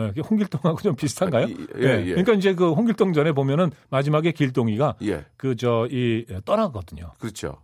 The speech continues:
Speaker 1: 어, 이 병조판서 자리를 마다하고 이제 떠나고
Speaker 2: 네,
Speaker 1: 뭔가
Speaker 2: 네.
Speaker 1: 이상향을 건설하러.
Speaker 2: 예.
Speaker 1: 그 이상향은 뭐냐?
Speaker 2: 뭐냐?
Speaker 1: 모든 사람이 신분차별 없이 잘 사는 나라.
Speaker 2: 아.
Speaker 1: 이걸 건설하러 갔던 거죠.
Speaker 2: 예.
Speaker 1: 어, 그리고 이제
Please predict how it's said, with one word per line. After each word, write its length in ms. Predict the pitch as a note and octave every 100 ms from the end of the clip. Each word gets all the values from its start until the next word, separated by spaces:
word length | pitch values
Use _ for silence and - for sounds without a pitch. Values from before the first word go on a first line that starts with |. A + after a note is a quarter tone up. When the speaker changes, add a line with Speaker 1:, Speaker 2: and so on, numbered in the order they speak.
| -
Speaker 1:
어, 280 | A#2 A2 F#2+
이 140 | A#2 A2
병조판서 680 | C3 C#3 D3 C#3+ C3+ C3 C3
자리를 360 | A2 B2 C3
마다하고 560 | C#3 A2 G#2+ G2+ A#2+ F3+ - _
이제 160 | G#2 F#2 - _
떠나고 400 | G3 G3 C#3 E3+
Speaker 2:
네, 140 | A#3 E3
Speaker 1:
뭔가 160 | D3
Speaker 2:
네. 80 | C3+
Speaker 1:
이상향을 440 | D#3 F3 E3+ D3 F3
건설하러. 460 | C3 A2 G2 D2 -
Speaker 2:
예. 140 | G#2 G2+
Speaker 1:
그 100 | G#3
이상향은 460 | F3 G3 G3 A3+
뭐냐? 360 | C3 C#3 D#3 G2+
Speaker 2:
뭐냐? 380 | G2+ G#2+ E2 C#2 -
Speaker 1:
모든 280 | C#3 D3
사람이 440 | C#3 B2+ A#2+ E3 G#3+
신분차별 520 | - F#3+ D#3 D#3 C3
없이 340 | G#2 - A#3+ A#3 _ -
잘 240 | - B2
사는 380 | A2 A2+ D3+ C3
나라. 300 | F#2+ D#2 - -
Speaker 2:
아. 340 | - - - - -
Speaker 1:
이걸 220 | D3+ E3 G3+
건설하러 600 | D3+ B2+ B2+ G#2 D3+ -
갔던 400 | - - F3 C#3
거죠. 320 | E2+ - - -
Speaker 2:
예. 220 | F#2 F2
Speaker 1:
어, 120 | B2 A#2+
그리고 240 | D3+ G3
이제 220 | G3 G3+